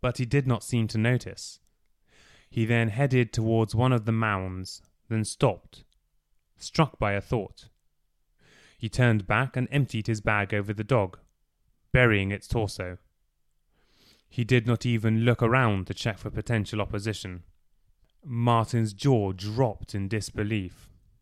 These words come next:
He strode over. "Hey, what do you think you're doing?"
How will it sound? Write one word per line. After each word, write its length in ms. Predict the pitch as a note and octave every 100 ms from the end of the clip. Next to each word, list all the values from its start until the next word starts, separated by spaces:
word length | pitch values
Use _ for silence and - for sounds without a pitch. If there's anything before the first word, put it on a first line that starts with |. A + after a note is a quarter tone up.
| _ _ _
He 100 | A2
strode 420 | - B2+ A2+ A2
over. 420 | A2 G#2 F#2+ F2 _ _ _ _ _ _ _ _
"Hey, 520 | - F3+ F3+ A#2+ F2+ - _ _ -
what 220 | C#3+ D#3
do 60 | E3+
you 80 |
think 240 | D#3 E3+ D#3+
you're 140 | D3+
doing?" 560 | B2+ F3+ F3 A#2+ F2+